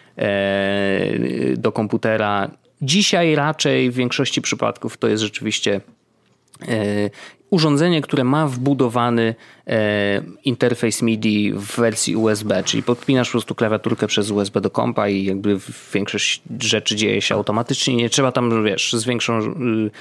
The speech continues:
liczbą urządzeń kombinować. Natomiast co jest ciekawe, mm, na przykład w iPadzie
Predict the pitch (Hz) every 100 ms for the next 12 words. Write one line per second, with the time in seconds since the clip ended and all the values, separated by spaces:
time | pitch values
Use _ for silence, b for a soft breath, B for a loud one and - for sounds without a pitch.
0 | B - 120 113 120 113 113 117 120 113
1 | 107 104 104 - 113 107 120 143 175 -
2 | B B - 131 175 - 151 135 - 196
3 | 220 147 107 B B B _ - 131 127
4 | 127 127 - _ _ _ _ _ 127 123
5 | - 180 135 123 - 208 139 -